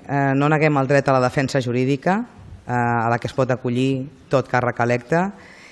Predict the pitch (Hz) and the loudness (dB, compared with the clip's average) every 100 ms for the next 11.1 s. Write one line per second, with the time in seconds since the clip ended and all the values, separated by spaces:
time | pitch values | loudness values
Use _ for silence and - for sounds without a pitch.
0 | - 131 131 120 117 120 131 135 135 127 | -12 -6 -4 -4 -8 -6 0 0 0 -2
1 | 127 127 135 - 123 120 117 123 127 120 | 0 0 0 2 2 2 0 0 -2 -2
2 | 135 120 117 117 117 120 117 120 117 120 | 0 0 2 0 0 -2 -2 -2 -2 0
3 | 135 190 - - - - - - - 160 | 2 0 -2 -12 -18 -16 -16 -10 2 4
4 | 165 165 160 190 180 165 208 185 175 151 | 6 4 4 4 4 4 4 4 2 2
5 | 165 165 160 160 156 147 139 135 127 180 | 2 2 2 2 4 6 6 4 2 2
6 | 170 214 202 - 139 143 135 160 160 131 | 2 -2 -6 -4 -2 0 2 0 -2 -12
7 | - 135 - - 147 131 127 120 - 135 | -4 -4 -4 -6 -4 -2 -4 -8 -4 -2
8 | 123 160 175 151 131 123 127 123 123 127 | 0 2 2 2 0 0 -2 -2 -2 2
9 | 120 120 139 139 127 123 123 127 139 135 | 2 4 2 2 0 0 -2 -2 0 0
10 | 123 123 117 135 127 123 - 175 - 151 | 0 -2 -2 0 0 0 2 0 2 0
11 | 175 | 0